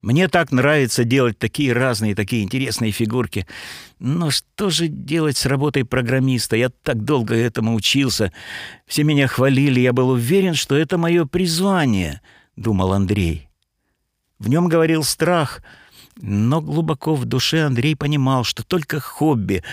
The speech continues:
приносит ту особенную радость, которую он больше нигде не находил. А это лучшее, что может дать нам работа. Запомните это, ребята.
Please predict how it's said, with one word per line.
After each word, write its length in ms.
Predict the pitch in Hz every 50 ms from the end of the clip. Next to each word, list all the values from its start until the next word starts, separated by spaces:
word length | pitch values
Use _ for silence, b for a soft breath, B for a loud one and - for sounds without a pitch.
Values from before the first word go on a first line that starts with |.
| B B B B B B _
приносит 480 | - 110 123 143 175 170 - - 135 - _ _ _ _ _ _ _
ту 300 | - 202 180 147 143 127
особенную 640 | 127 123 - - 170 156 123 120 117 120 117 107
радость, 440 | 113 143 160 151 120 113 104 - B B B B B B B
которую 360 | - 123 - 151 151 143 139
он 120 | 131 127 123
больше 260 | 123 127 - - 123
нигде 680 | 135 175 220 233 208 139 110 95 92 92 113 139 147 127
не 140 | 117 113
находил. 640 | 110 107 107 - 104 98 98 90 87 82 69 98 - _ _ _ _ _ _
А 180 | - 107 120 135
это 500 | 175 214 233 - - 247 247 233 220 208
лучшее, 580 | 175 160 147 147 151 160 - - - 202 190
что 200 | 156 - - 160
может 380 | 143 139 139 139 151 175 151 127
дать 300 | 110 120 113 113 - -
нам 180 | 127 120 120 127
работа. 500 | 139 143 131 113 92 85 - - 113 - _ _ _ _ _ _ _ _ _ -
Запомните 680 | 92 104 113 - - 107 113 120 135 151 143 - - 131
это, 200 | 107 - - 95
ребята. 500 | 92 80 78 76 - - - 104 92